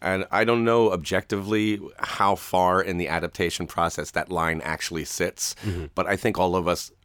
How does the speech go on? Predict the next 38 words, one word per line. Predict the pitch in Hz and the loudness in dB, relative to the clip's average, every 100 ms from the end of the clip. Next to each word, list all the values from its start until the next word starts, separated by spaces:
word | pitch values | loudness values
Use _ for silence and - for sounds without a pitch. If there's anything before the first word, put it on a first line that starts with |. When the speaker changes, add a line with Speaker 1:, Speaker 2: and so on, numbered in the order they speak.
| - | -6
Speaker 1:
have | 87 80 82 | -4 -4 -6
experienced | 95 - - 90 85 82 - - | -6 -6 -4 -2 -2 -4 -8 -12
when | - 85 80 85 | -12 -8 -2 -2
it's | 82 | -4
been | - 78 | -6 -8
crossed. | 71 - 82 - - - | -2 2 4 2 -4 -8
We're | - | -4
like, | 85 85 - - - - | -2 -2 -4 -18 -10 -2
"Well, | |
Speaker 2:
Right. | 101 | 2
Speaker 1:
this | 120 | 2
is | 110 | 0
probably | - 113 98 85 | 0 2 2 -2
some | 78 82 | -4 -4
other | 76 73 71 | -6 -6 -8
thing," | - 64 - - - - | -8 -10 -12 -18 -20 -8
you | 104 | 0
know. | 113 | 2
But | 113 139 | 2 4
I | |
don't | 156 170 | 4 4
think | 175 | 2
there's | 143 127 | 2 4
any | 123 110 | 4 4
should | - 113 | 2 2
or | 90 | 2
shouldn't. | - 131 - - | 2 0 0 -6
I | 82 | -4
think | 87 117 104 - | 0 0 0 0
Speaker 2:
Right. | |
Speaker 1:
if | 98 | -2
there's, | - 101 85 | 2 2 2
there's | - 98 85 | 0 -2 0
a, | 90 90 | -2 -2
a | 90 | -2
storyteller | - - 127 123 - 113 110 | -4 0 0 0 0 0 2
that's | 98 90 | 0 -4
passionate | - 110 110 - 73 71 | -2 -2 -2 -4 -6 -8